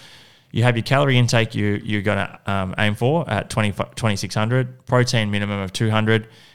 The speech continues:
Now your carbs and fats ratio, I used to track it very, uh, um, specifically. So I'd have a certain amount of carbs, a certain amount of fats that I would aim for. Over the years, I've kind of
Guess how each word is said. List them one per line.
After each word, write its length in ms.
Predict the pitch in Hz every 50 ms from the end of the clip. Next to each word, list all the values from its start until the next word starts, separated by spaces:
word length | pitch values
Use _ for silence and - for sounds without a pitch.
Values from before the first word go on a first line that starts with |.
| _ -
Now 80 | 104
your 120 | 104 104 98
carbs 340 | - 120 120 123 123 117 120
and 120 | 110 101
fats 240 | - 117 107 95 98
ratio, 500 | 101 107 101 - - 107 101 101 98 - - - _ _ _ _ _ _
I 60 | 113
used 220 | 107 110 117 113 -
to 80 | 113
track 240 | - - 117 104 101 107
it 60 | 98
very, 360 | 101 104 104 101 98 98 95 - - -
uh, 220 | 95 98 - -
um, 580 | 104 95 92 95 95 92 92 92 92 92 - - - -
specifically. 640 | - - - 110 - - 107 110 107 - 120 139 143
So 180 | - 110 104
I'd 80 | 101 98
have 180 | 104 98 95
a 180 | 95 90 - -
certain 260 | - - 120 107 98
amount 240 | 101 101 101 101 98
of 80 | 95 -
carbs, 300 | - 104 101 95 98 98
a 120 | - -
certain 180 | - 104 95 98
amount 180 | 101 101 92
of 100 | 90 -
fats 260 | - 104 98 - -
that 60 | - 98
I 40 |
would 100 | 95 92
aim 180 | 92 98 110 113
for. 320 | - 127 135 147 160 151 - - - - - - _ _ _ -
Over 180 | 127 123 117 113
the 140 | 104 113
years, 240 | 113 113 110 107 101
I've 180 | 107 101 101 -
kind 220 | - 110 107 104
of 240 | 98 92 90 - -